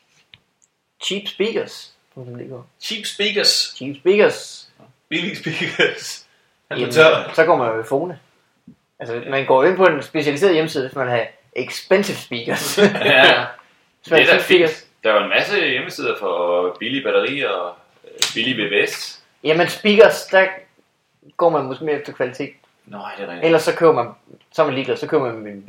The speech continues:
Speaker 1: dem i Bilka.
Speaker 3: Ja. Ja, det giver måske meget god mening, at det domæne, der også har, har mistet <laughs> sin levetid. Ja.
Speaker 1: Øh, vi tager et andet. Her er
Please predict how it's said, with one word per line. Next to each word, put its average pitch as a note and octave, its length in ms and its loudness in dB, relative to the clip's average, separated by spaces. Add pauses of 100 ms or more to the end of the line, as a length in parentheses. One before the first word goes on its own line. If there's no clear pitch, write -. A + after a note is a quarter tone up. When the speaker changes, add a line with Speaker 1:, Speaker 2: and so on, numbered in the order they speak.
(100)
Speaker 1:
dem A#2 120 -10
i A2+ 40 -12
Bilka. A#2+ 280 -10 (760)
Speaker 3:
Ja. C#2+ 100 -6 (1040)
Ja, - 60 -20 (120)
det F2+ 100 -14
giver F2 120 -12
måske D2+ 220 -14
meget D#2 260 -12
god F#2 100 -12
mening, F2+ 260 -10
at - 120 -12
det F2 140 -10
domæne, F2 280 -10
der E2 100 -6
også E2 240 -10
har, D#2 260 -10 (440)
har - 160 -8
mistet A#2 400 -2
<laughs> - 80 -2
sin B2+ 160 -2
levetid. G#2+ 480 -4 (1000)
Ja. - 60 -18 (640)
Speaker 1:
Øh, A#2+ 920 6
vi D3 80 -10
tager G#3 160 8
et G3+ 60 6
andet. B3 300 4 (960)
Her D#3+ 240 8
er D#3+ 480 8